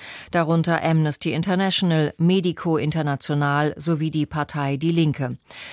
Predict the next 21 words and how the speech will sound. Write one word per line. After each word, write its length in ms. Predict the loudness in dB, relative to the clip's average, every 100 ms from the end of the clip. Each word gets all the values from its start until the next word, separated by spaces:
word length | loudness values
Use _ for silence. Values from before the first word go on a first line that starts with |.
| -14
Sie 160 | -4 -2
fordern 460 | 2 2 4 2 2
unter 260 | 2 2
anderem 480 | 2 4 4 4 2
E-U-Sanktionen 1160 | 2 0 0 0 2 2 0 0 0 2 2 2
gegen 280 | 0 0 0
Israel, 680 | 0 -2 -2 0 2 2 0 -4 -18 -6
einen 360 | 0 2 4
sofortigen 600 | 2 0 0 0 0 0
Stopp 480 | 0 0 -2 -4 -4
deutscher 500 | 0 0 0 -2 0
Waffenexporte 1120 | -2 -2 -2 -2 -4 -4 0 0 2 0 0 2
und 200 | 2 2
einen 320 | 2 2 2
Zugang 560 | 0 0 0 0 0
für 360 | 0 0 0 0
humanitäre 760 | 0 2 0 -2 -2 -2 0
Hilfe 480 | 0 2 0 0 -2
in 300 | -2 0 0
den 200 | 2 0
Gazastreifen. 960 | 0 0 -2 -2 -2 -2 -2 -2 -6